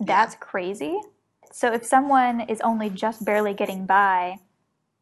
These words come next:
Speaker 2: they're gonna start job hunting and take something that pays maybe twenty-five cents more an hour.
Speaker 1: Yeah.
Speaker 2: Or offers them the ability to sleep in one hour later.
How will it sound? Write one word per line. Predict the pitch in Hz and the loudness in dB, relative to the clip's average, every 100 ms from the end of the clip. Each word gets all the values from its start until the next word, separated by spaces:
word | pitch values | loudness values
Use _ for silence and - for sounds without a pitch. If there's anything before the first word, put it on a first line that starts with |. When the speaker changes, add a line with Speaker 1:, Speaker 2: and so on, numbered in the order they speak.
| _ | _
Speaker 2:
they're | 208 226 | -4 -2
gonna | 226 226 | -2 -4
start | 226 202 | -6 -4
job | 196 208 | -2 -2
hunting | - 208 202 196 | 0 -4 -4 -8
and | 196 202 | -8 -6
take | 220 - | -8 -6
something | - 214 214 | -4 -4 -4
that | 202 - | -6 -6
pays | 220 190 190 | -8 -8 -8
maybe | 202 196 196 185 180 _ _ _ _ _ _ _ | -8 -8 -6 -8 -10 _ _ _ _ _ _ _
twenty-five | - - 233 226 226 226 208 208 | -20 -4 -2 0 -2 0 0 0
cents | 202 - 185 190 - | -4 -8 -6 -8 -12
more | 190 185 | -8 -6
an | 156 | -4
hour. | 165 165 156 - _ _ _ _ _ _ | -2 -2 -4 -6 _ _ _ _ _ _
Speaker 1:
Yeah. | 175 170 151 185 - | -8 -6 -6 -10 0
Speaker 2:
Or | 202 | 4
offers | - 196 208 208 202 | 4 4 2 -4 -2
them | 202 190 185 185 - _ _ _ - | 0 0 -2 -8 -14 _ _ _ -10
the | 214 | -6
ability | 214 202 196 | -2 -2 -2
to | 196 | -4
sleep | - 214 214 | -4 -4 -2
in | 190 190 190 | -2 -4 -4
one | 196 202 | 0 2
hour | 185 190 185 | 4 2 0
later. | 180 180 175 175 165 - 190 | -4 -6 -4 -2 -4 -6 -14